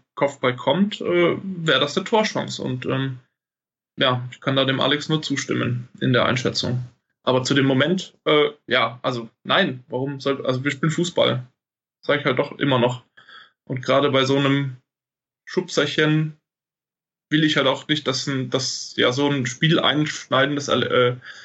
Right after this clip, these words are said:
äh, äh, so eine spieleinschneidende Entscheidung getroffen wird dann in dem Fall.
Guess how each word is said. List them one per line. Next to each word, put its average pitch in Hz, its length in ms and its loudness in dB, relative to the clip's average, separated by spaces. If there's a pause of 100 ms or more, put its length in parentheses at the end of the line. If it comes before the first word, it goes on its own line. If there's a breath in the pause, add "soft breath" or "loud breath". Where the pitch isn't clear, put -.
(340 loud breath)
äh, 127 580 4
äh, 127 40 2
so 131 140 0
eine 135 100 0
spieleinschneidende 135 880 2
Entscheidung 131 400 0
getroffen 123 440 -10
wird - 160 -8
dann 127 120 -8
in 127 120 -10
dem 131 160 -10
Fall. - 340 -6